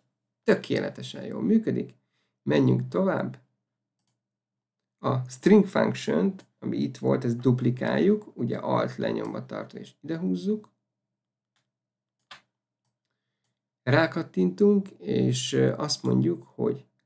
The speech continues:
convert text A to input.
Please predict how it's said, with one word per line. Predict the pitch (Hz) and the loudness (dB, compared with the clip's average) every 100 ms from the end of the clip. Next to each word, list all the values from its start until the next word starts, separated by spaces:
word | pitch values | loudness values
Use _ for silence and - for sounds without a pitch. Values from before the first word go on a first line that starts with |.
| _ | _
convert | 170 160 127 113 117 - _ | 0 2 2 0 -2 -8 _
text | - 143 - - - | -6 -6 -6 -12 -4
A | 60 64 131 _ | -4 -4 -8 _
to | - - | -8 -4
input. | 62 - - - - _ | -4 -4 -8 -14 -16 _